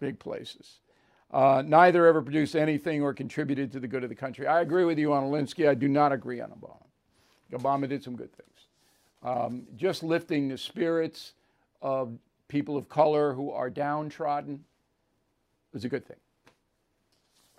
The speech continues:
Uh, Jeffrey, concierge member,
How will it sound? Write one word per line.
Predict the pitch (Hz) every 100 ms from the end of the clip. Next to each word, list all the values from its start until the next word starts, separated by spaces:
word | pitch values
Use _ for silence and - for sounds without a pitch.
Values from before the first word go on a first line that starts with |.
| _ _ _ _ _ _ - -
Uh, | 180 156 156 160 151 143
Jeffrey, | 170 - 113 - _ _ _
concierge | - 156 - 170 170 135
member, | 165 170 135 120 110